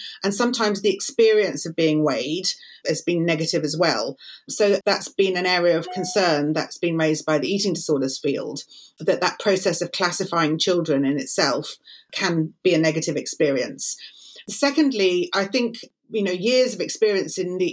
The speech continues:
eating disorders prevention field tells us that scaring people about eating disorders is not the way to prevent eating disorders.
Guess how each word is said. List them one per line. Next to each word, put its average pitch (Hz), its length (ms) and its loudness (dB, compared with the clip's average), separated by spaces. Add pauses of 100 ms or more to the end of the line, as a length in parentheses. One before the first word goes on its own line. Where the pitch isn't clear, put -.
eating 214 200 -2
disorders 160 340 -4
prevention 208 560 -2
field 139 480 -4 (300)
tells 208 340 2
us 185 200 -4
that 175 220 -2
scaring 196 460 2
people 185 240 -2
about 160 160 0
eating 196 280 -2
disorders 156 500 -2
is 180 160 -6
not 180 180 -4
the 170 80 0
way 165 140 2
to 190 100 -2
prevent 165 340 0
eating 165 280 -2
disorders. 131 520 -8